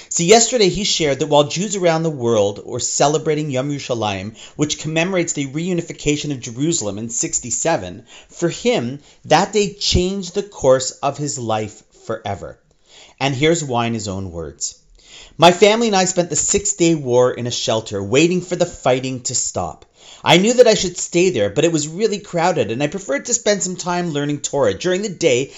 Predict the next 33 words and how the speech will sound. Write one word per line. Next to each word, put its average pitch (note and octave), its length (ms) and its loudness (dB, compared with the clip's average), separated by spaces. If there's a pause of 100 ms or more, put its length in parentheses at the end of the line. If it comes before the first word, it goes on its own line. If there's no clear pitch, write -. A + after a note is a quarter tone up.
(100)
I C#3+ 80 0
would E3 180 0
sneak A#3 300 -2
out F#3+ 200 2
to E3+ 80 -8
do F3+ 120 -6
some E3+ 200 -2
learning E3+ 300 0
in D3+ 100 -2
the C#3+ 180 -8
empty F#3+ 360 -6
shul E3+ 480 -4
next D3+ 360 -4
door C3 300 -2
to C#3+ 80 -8
the D3 100 -10
shelter. F#3 560 -4 (580)
One A#3 260 4
morning, F3 360 2
though, A2+ 160 2
I A2+ 80 2
had A#2 240 0
an A#2 140 -4
idea. F#2+ 440 -8 (600)
The E3+ 120 8
Army's A3 360 4
headquarters A2 840 -2
were D3 160 2
in D3+ 100 4
a D3 40 -2
tall E3 400 0
building C3 460 0
nearby, G2 580 -2